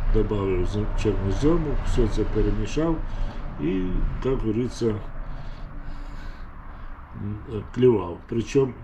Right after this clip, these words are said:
перший улов був карась. <laughs> Таке,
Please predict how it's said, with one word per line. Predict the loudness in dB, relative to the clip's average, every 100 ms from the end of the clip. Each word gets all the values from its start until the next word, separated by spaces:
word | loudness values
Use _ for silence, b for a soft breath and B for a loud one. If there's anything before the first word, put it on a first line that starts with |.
| -16 B B B B -20 -4 2
перший | 4 6 6
улов | 8 8 6 4 2
був | -2 -4 0
карась. | 0 2 2 0 -6 -12 -12 -18 B
<laughs> | B B -6 -4 -2 -4 -4 B B B -18 -16 -10 -10 -2
Таке, | 0